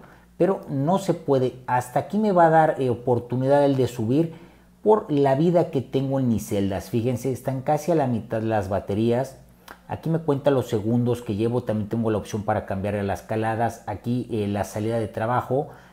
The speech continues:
que son nueve volts, no lo voy a arrancar. Mi resistencia un poquito alta, la que yo estoy manejando en este atomizador.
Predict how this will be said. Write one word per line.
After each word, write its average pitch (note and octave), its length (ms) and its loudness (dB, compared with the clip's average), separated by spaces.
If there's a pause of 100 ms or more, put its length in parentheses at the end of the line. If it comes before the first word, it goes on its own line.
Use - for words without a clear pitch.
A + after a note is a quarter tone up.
(100)
que - 80 -20
son A2+ 220 -2
nueve B2 260 4
volts, C3+ 480 2 (140)
no B2 200 -2
lo A#2 100 2
voy G#2+ 100 2
a G#2 60 0
arrancar. G#2 380 -2
Mi D3 140 0
resistencia C#3+ 580 -2
un D3 60 -2
poquito C3 480 -2
alta, G#2+ 300 2
la G#2 120 -2
que G2+ 120 -4
yo G#2 80 -4
estoy G#2+ 200 -8
manejando A2+ 380 -4
en A2+ 40 -4
este A2 160 -8
atomizador. D3+ 640 0